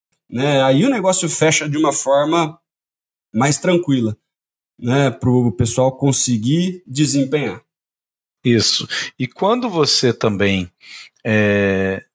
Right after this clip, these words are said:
Speaker 2: é vendedor autônomo, trabalha sozinho, eu acho que aplica também da mesma maneira. Hoje existem uma série de ferramentas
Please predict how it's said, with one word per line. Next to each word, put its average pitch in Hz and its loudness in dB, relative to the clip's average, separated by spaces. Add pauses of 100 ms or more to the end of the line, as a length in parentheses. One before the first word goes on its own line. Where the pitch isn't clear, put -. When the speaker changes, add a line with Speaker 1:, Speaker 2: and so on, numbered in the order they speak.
(280)
Speaker 2:
é 135 0
vendedor 123 2
autônomo, 110 0
trabalha 107 0
sozinho, 104 -2 (840)
eu 120 2
acho 139 2
que 170 -4
aplica 202 -2
também 120 0
da 117 0
mesma 123 2
maneira. 107 0
Hoje 147 0
existem 190 -2
uma 180 0
série 180 -2
de - -6
ferramentas 127 -4